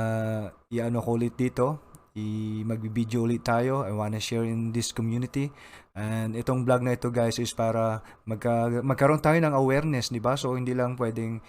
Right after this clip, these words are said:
puro, alam mo yon, minsan kasi napapaano tayo na upgrade o iPhone fifteen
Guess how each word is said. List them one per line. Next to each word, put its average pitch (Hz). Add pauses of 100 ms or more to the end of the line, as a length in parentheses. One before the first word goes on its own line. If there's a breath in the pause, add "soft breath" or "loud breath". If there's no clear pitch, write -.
(340 loud breath)
puro, 113
alam 123
mo 117
yon, 113
minsan 120
kasi 127
napapaano 110
tayo 107
na 110
upgrade 110
o 95
iPhone 104
fifteen 113